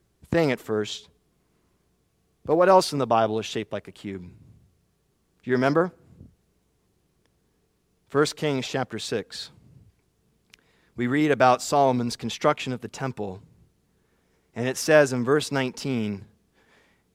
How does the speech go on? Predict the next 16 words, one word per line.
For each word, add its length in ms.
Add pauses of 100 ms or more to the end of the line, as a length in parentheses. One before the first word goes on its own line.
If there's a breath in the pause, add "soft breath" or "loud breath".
(140)
"The 120
inner 300
sanctuary, 760
the 80
holiest 560
of 120
holies, 600 (800)
Solomon 560
prepared 520
in 120
the 120
innermost 440
part 200
of 60
the 80
house 560